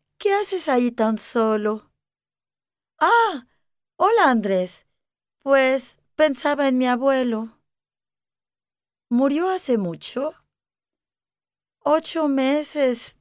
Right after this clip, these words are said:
pero ya verás que pronto te harás a la idea. ¿Tú crees?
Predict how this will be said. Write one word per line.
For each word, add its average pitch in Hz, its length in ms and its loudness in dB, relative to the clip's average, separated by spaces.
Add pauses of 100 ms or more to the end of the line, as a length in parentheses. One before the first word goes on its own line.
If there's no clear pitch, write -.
pero 226 880 -2 (680)
ya 302 300 2
verás 269 400 2
que 208 140 0
pronto 196 560 -4
te 208 160 -4
harás 175 320 -4
a 175 80 -4
la 175 120 -4
idea. 180 600 -4 (680)
¿Tú 370 160 -2
crees? 226 840 -4